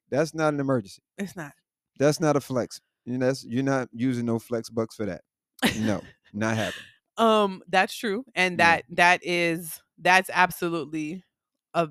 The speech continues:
Speaker 2: a very important point for you to consider. Everything is an emergency. Stop lying. You know, if you have to convince yourself that the shit is an emergency, it's not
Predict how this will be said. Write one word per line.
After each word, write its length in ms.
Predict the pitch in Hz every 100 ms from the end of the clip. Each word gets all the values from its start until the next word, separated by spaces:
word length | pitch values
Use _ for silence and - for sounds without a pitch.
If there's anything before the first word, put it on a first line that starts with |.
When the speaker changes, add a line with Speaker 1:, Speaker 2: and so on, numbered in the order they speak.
| -
Speaker 2:
a 120 | - 170
very 420 | 160 170 175 165
important 640 | - - 165 107 165 180
point 360 | - 180 156 147
for 120 | -
you 120 | 156
to 60 | 151
consider. 480 | - 147 - 123 - -
Everything 500 | 170 196 214 214 170
is 200 | 170 160
an 80 | 170
emergency. 840 | 165 160 151 156 - 147 143 165 _
Stop 440 | - - 175 170 -
lying. 320 | 175 160 165
You 160 | 190
know, 380 | 226 208 214 220
if 120 | 175 175
you 120 | 240
have 200 | 285 277
to 80 | 240
convince 440 | - 165 165 196 -
yourself 320 | 190 190 190
that 100 | 156
the 60 | 156
shit 180 | 196
is 180 | 170 160
an 60 | 160
emergency, 680 | 156 151 165 170 190 180 -
it's 160 | 151 -
not 240 | 156 147